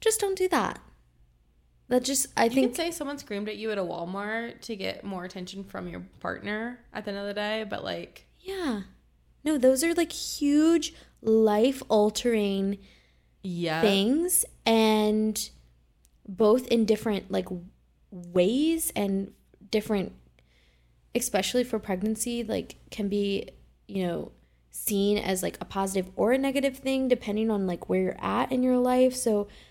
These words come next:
Speaker 1: I just feel like it shows a lot of her character that she
Speaker 2: Yes, exactly.
Speaker 1: would lie about those two very massively life-altering things.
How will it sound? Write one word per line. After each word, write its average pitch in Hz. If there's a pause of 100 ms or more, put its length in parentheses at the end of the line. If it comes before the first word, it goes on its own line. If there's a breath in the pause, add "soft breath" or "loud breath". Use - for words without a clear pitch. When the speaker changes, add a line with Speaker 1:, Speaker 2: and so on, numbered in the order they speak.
(320 loud breath)
Speaker 1:
I 220
just 247
feel 247
like 220 (1500)
it 202
shows 202
a 226
lot 175
of 185
her 175
character - (720)
that 202
she 156
Speaker 2:
Yes, -
exactly. - (220)
Speaker 1:
would 175 (120)
lie 170
about 175
those 175
two 165 (120)
very 170 (800 soft breath)
massively 202 (360)
life-altering 196
things. -